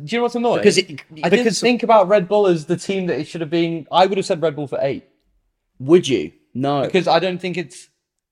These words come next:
Speaker 1: as much as I wanna hate it, because it's the same,
Speaker 2: Yeah.
Speaker 1: I don't think it's a bad
Speaker 2: That was,
Speaker 1: thing.
Speaker 2: but, but, okay, so we, we had the similar idea,
Speaker 1: Same idea.
Speaker 2: but slightly different sides of the
Speaker 1: Yeah,
Speaker 2: coin. So
Speaker 1: I've
Speaker 2: I was thinking it's the same every time,
Speaker 1: Yeah.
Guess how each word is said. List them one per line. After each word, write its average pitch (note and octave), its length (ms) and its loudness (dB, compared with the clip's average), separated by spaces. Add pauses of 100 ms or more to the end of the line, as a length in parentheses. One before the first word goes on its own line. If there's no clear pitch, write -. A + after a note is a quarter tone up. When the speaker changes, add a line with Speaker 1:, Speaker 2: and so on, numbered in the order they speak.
(380)
Speaker 1:
as D3 140 -6
much E3 320 -4
as D#3+ 80 -6
I E3 80 2
wanna D3+ 300 -2
hate C#3+ 420 -8
it, E2+ 280 -10 (560)
because C3 240 -8
it's A2 80 -20
the A#2 80 -16
same, A#2 540 -8
Speaker 2:
Yeah. E2+ 240 -12 (220)
Speaker 1:
I C3 80 -4
don't C#3+ 160 -2
think D3 140 -8
it's C#3 100 -10
a C3 120 -10 (240)
bad G#2+ 380 -4 (380)
Speaker 2:
That C3 220 4
was, D3+ 120 -2
Speaker 1:
thing. - 100 -14
Speaker 2:
but, C3+ 180 -2
but, F3 160 0
okay, D3 300 0
so C3 120 -8
we, D#3 280 -2
we D#3+ 180 2
had C3+ 280 -2 (220)
the B2 140 -6
similar D#3+ 440 2
idea, D3 500 2
Speaker 1:
Same D#3 180 0
idea. B2+ 560 -2
Speaker 2:
but A#2+ 320 2
slightly C3 420 0
different C3 240 -6
sides B2 220 0
of A2+ 80 -6
the A#2+ 60 -6
Speaker 1:
Yeah, B2 120 -4
Speaker 2:
coin. F#2 180 -6
So D3+ 100 -2
Speaker 1:
I've D#3 80 0
Speaker 2:
I E3+ 120 6
was F3 140 2
thinking D3+ 440 -2
it's - 200 -6
the D#3 100 -8
same D3 360 0
every B2+ 240 -6
time, A2 440 -6
Speaker 1:
Yeah. G#2+ 200 -8